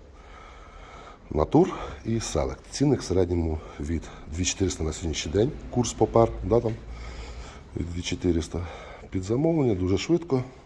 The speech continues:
в середньому від двох до п'яти неді-, неділь. Якщо хтось бажає, можна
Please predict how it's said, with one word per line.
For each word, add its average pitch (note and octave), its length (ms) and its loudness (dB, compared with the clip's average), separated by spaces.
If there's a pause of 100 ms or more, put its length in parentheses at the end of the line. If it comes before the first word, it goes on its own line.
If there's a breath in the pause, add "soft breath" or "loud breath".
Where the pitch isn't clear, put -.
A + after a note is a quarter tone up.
в - 40 -14
середньому F2+ 480 2 (1040 loud breath)
від D#2+ 200 0 (260)
двох F#2 240 0 (440)
до E2 240 2 (1040)
п'яти F#2+ 240 4
неді-, G#2 360 6
неділь. G#2 320 6 (800 loud breath)
Якщо E2 360 0
хтось F2 240 4
бажає, G#2 500 8
можна D#2+ 800 2